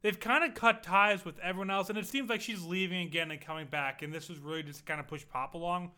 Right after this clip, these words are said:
which I hope, like, we don't see Makoto again until, like, that deciding moment in the fall. But they've cut ties with pretty much everyone else except for the Ho-,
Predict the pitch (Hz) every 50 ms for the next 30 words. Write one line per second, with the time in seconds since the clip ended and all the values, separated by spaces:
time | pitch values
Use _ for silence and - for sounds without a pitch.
0 | _ _ _ _ - 156 - 156 135 131 131 135 143 160 165 - 151 139 127 120
1 | 135 131 139 135 - - 151 143 135 127 - - 135 139 135 135 127 120 117 123
2 | 123 123 123 123 117 113 - 131 131 127 123 117 117 - - - - _ _ -
3 | 156 143 131 - - - _ - 147 - - - 131 131 135 135 127 123 120 123
4 | 135 139 139 135 131 120 117 113 117 - - 143 151 180 214 220 220 - - -
5 | - _ _ _ 175 156 165 214 277 262 - - - 285 285 285 - 190 190 202
6 | 202 170 139 139 139 - - - 196 220 214 208 - - - _ - 151 170 175
7 | 226 233 214 180 165 180 202 208 - 156 147 - - - 165 160 - - 190 170
8 | 156 147 156 180 -